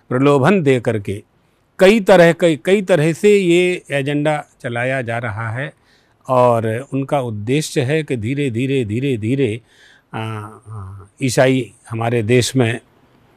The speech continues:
प्र-, आ, हिंदुओं को प्रभावित करें, क्योंकि उन्हें यह मालूम है अच्छी तरह से कि भारत का जो संविधान है, वह संविधान बहुमत पर राजा को सिद्ध करता है।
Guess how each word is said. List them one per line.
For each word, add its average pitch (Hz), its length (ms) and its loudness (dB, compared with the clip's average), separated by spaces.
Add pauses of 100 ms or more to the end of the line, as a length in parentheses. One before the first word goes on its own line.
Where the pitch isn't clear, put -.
(680)
प्र-, 120 80 0
आ, 104 800 -6
हिंदुओं 127 340 4
को 120 120 0
प्रभावित 107 500 2
करें, 135 380 4 (420)
क्योंकि 139 300 4
उन्हें 127 240 2
यह 120 180 0
मालूम 117 440 2
है 147 60 4
अच्छी 123 280 -2
तरह 131 260 4
से 131 300 0 (400)
कि 139 80 0
भारत 117 340 2
का 123 140 2
जो 120 120 0
संविधान 107 600 0
है, 123 260 0 (440)
वह 127 160 0
संविधान 117 720 -2 (360)
बहुमत 117 460 2
पर 123 120 2
राजा 117 300 2
को 117 140 -2
सिद्ध 117 260 -2
करता 113 360 -2
है। 117 180 -6